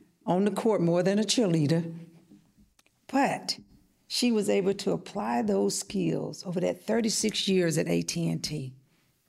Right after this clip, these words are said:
to really be able to lead in this complex environment. And she has been a great leader. Finally, great leaders have impact.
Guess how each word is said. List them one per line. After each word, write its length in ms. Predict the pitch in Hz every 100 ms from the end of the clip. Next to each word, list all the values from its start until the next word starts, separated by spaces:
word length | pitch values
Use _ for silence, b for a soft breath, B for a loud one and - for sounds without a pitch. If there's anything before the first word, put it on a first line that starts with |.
| _ _ _
to 140 | - 160
really 920 | 147 175 214 - 143 139 - - - -
be 160 | 165
able 200 | 160 151
to 180 | 147 160
lead 600 | 156 165 180 160 156 143
in 200 | 143 147
this 200 | 156 160
complex 760 | - 180 165 165 160 - - - b -
environment. 800 | 160 143 143 135 139 143 127 b b b -
And 120 | 156
she 320 | - 190 185
has 360 | 151 165 160 160
been 280 | 165 160 156
a 140 | 151
great 480 | 151 - 151 151 143
leader. 340 | 135 117 - - _ - _ _ b b b b -
Finally, 640 | - 220 220 160 135 147 143 - _ _ _ _ _ 143
great 360 | 165 214 247 247
leaders 540 | 170 208 208 214 208
have 520 | - 175 175 175 180 -
impact. 760 | - 170 156 - - - -